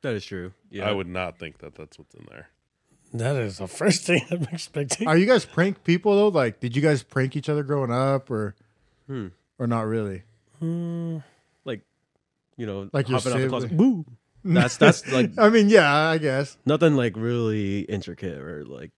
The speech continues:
Speaker 4: So you guys never did,
Speaker 1: crazy.
Speaker 4: like, at a restaurant, put salt in the drinks?
Speaker 2: Okay,
Speaker 1: Oh, I
Speaker 2: yeah.
Speaker 1: guess, yeah.
Speaker 3: Uh,
Speaker 4: Stuff
Speaker 3: yeah,
Speaker 4: like
Speaker 3: we did
Speaker 4: that.
Speaker 3: that.
Speaker 4: Or, like, I don't know, we used to get the, the wrapper of a straw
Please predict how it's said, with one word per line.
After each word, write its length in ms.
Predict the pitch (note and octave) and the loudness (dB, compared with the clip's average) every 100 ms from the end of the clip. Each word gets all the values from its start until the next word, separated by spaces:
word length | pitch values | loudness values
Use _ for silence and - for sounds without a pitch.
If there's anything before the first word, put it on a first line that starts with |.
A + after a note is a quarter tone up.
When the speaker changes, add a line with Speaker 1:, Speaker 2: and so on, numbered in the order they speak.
| _ | _
Speaker 4:
So 80 | D#3+ | 4
you 100 | D3+ | 6
guys 160 | D#3+ | 6
never 180 | D3 D3 | 6 6
did, 100 | C#3+ | 6
Speaker 1:
crazy. 80 | C#3+ | 6
Speaker 4:
like, 200 | C#3 C3 | 4 4
at 120 | C3+ | 2
a 60 | C3 | 2
restaurant, 540 | A#2+ A#2+ A#2+ C3 A#2 | 2 0 0 -2 -4
put 280 | - B2+ A2 | -4 -4 -4
salt 260 | - A#2 A#2 | -4 -4 -2
in 60 | |
the 100 | A2 | -6
drinks? 680 | G#2+ G#2+ G#2+ G#2+ G#2+ - - _ _ _ _ _ _ _ | -6 -6 -6 -6 -8 -14 -20 _ _ _ _ _ _ _
Speaker 2:
Okay, 400 | A2 G2+ F#2+ F#2 | -14 -12 -14 -10
Speaker 1:
Oh, 60 | A#3+ | -6
I 80 | F3 | -4
Speaker 2:
yeah. 60 | F#2+ | -4
Speaker 1:
guess, 200 | D3 A#2+ | -6 -4
yeah. 240 | G2+ G2 A2+ - _ _ _ | -2 -4 -6 -14 _ _ _
Speaker 3:
Uh, 40 | D3+ | -4
Speaker 4:
Stuff 40 | B2+ | -2
Speaker 3:
yeah, 60 | A#2 | 0
Speaker 4:
like 140 | A2+ | -2
Speaker 3:
we 60 | D3+ | -4
did 80 | A2+ | -4
Speaker 4:
that. 340 | A2+ A2 A2 | -4 -6 -10
Speaker 3:
that. 0 | - F3+ _ _ | -14 -20 _ _
Speaker 4:
Or, 180 | C#3+ C3 | 0 2
like, 560 | B2 A2+ G#2 - - _ _ _ _ _ _ _ _ _ F#3 A3+ C#3 | 2 0 -2 -10 -20 _ _ _ _ _ _ _ _ _ -20 -10 -4
I 40 | |
don't 140 | B2 | -2
know, 100 | A#2 | 0
we 120 | A#2 B2+ | 0 0
used 180 | A#2+ - | -2 -2
to 400 | B2 A2+ G#2 G2 _ _ _ _ _ | 0 0 -4 -10 _ _ _ _ _
get 280 | - B2 - | -2 -2 -2
the, 580 | B2+ B2 A#2+ A#2 A2+ G#2+ - _ _ _ _ - - | -2 0 0 -2 -4 -6 -12 _ _ _ _ -12 -4
the 100 | A#2+ | 0
wrapper 320 | B2+ B2+ C3+ | 2 2 0
of 100 | A#2+ | 0
a 80 | A2+ | -6
straw 480 | - A2 A#2 C3+ | -6 -4 -2 -4